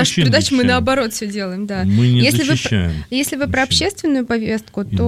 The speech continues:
Speaker 1: наоборот.
Speaker 2: как раз наоборот в сми сейчас очень много, э, м,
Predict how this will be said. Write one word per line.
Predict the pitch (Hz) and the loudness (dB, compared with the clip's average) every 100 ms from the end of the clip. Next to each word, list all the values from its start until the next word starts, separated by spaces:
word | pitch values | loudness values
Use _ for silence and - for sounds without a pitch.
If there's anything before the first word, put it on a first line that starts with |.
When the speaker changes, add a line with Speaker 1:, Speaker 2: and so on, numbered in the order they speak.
| - | 2
Speaker 1:
наоборот. | 87 85 | 2 0
Speaker 2:
как | 85 220 | -4 -2
раз | 240 233 | -2 0
наоборот | 220 208 247 339 | 0 0 -2 -4
в | - | -4
сми | 294 247 | -2 -2
сейчас | - 214 - | -2 -4 -4
очень | 208 208 | -4 0
много, | 208 277 277 226 196 180 - - | 0 0 2 2 2 0 -6 -12
э, | - - 50 185 185 180 175 185 185 _ | -14 -12 -6 -6 -4 -6 -6 -8 -10 _
м, | 196 92 175 | -10 -6 -6